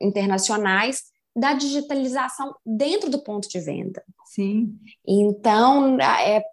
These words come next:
Speaker 1: como, por exemplo, quando a Gucci, é, tem uma, uma tela dentro de loja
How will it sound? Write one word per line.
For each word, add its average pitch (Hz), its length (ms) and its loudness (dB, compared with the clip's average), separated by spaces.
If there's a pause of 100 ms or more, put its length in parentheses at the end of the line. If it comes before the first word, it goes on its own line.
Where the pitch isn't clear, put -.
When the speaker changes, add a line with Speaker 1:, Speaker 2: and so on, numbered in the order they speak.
(140)
Speaker 1:
como, 254 580 2
por 240 140 -2
exemplo, 220 640 -6
quando 220 260 0
a 214 100 2
Gucci, 226 720 -4 (300)
é, 185 640 0
tem 233 440 -2 (300)
uma, 185 640 2
uma 202 180 2
tela 233 520 2
dentro 196 420 -4
de 190 140 -6
loja 202 680 0